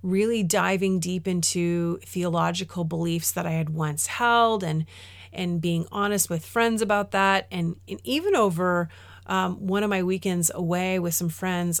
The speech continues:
I was really honest about where I was at spiritually. And before, it would have felt as though I was, like, at a deficit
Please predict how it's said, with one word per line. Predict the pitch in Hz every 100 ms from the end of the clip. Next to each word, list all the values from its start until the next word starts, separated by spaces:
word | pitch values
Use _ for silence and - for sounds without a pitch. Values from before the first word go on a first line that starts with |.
| -
I | 170 160 160
was | 160 170
really | 220 262 -
honest | 165 170 247 -
about | 170 165 170
where | 165 170
I |
was | 160 156
at | 165 165 -
spiritually. | - - 170 196 - 185 160 151 156 - - - - -
And | 202 190 190 190 185 - 202
before, | 185 - 277 370 359 -
it | 196
would | 190
have | 190
felt | - 185 185 -
as | 170
though | 180 165
I | - 175
was, | 170
like, | 165 156 -
at | 180 175
a | 160
deficit | 156 160 202 196 226 233